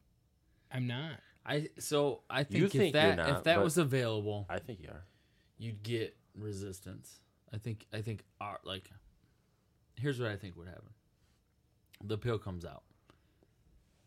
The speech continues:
Speaker 2: People are like, "Nah." You're like, "Yep, I'm in." I'm like, "Eh, I don't know." Okay, you, you live a longer life. It works. My gen-, my kids are a little less apt. Your kids are taking it.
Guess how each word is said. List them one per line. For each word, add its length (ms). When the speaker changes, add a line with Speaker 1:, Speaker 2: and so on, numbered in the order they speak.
Speaker 2:
People 180
are 40
like, 140
"Nah." 60
You're 180
like, 240
"Yep, 240
I'm 120
in." 60
I'm 140
like, 240
"Eh, 340
I 80
don't 120
know." 100
Okay, 180
you, 400
you 220
live 220
a 40
longer 320
life. 260
It 180
works. 460
My 220
gen-, 260
my 180
kids 320
are 140
a 20
little 380
less 260
apt. 380
Your 160
kids 260
are 60
taking 400
it. 100